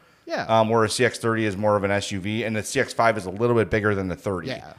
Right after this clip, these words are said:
Speaker 1: Yes,
Speaker 2: So
Speaker 1: it is.
Speaker 2: what I learned is the chassis of the thirty is the same as the Mazda three.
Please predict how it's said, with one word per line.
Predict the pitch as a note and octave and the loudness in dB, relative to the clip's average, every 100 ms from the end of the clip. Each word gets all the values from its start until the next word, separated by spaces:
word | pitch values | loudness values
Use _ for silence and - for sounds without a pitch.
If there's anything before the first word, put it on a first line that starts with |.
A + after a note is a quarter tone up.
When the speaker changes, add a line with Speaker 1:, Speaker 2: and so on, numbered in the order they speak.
| _ _ | _ _
Speaker 1:
Yes, | A2+ | -4
Speaker 2:
So | A2+ A2 | -2 -2
Speaker 1:
it | |
is. | - - _ _ | -6 -20 _ _
Speaker 2:
what | G#2+ C#3 | -2 2
I | C3 | 4
learned | C#3+ A#3+ A2+ | 2 0 2
is | F#2+ G2+ | 0 -2
the | G#2 | -4
chassis | F#2 - D#3 F#3+ B2 A2 | -2 2 2 2 0 0
of | F#2+ | -2
the | |
thirty | F#2 G3 A#2+ G2 | -6 -4 -2 -2
is | G2 | -4
the | F#2+ | -6
same | G2 G2 | -2 -2
as | G#2 | -2
the | A2 | -4
Mazda | E2+ E2+ - C3 | -4 -6 -8 -14
three. | - F3+ F2+ | -12 -12 -12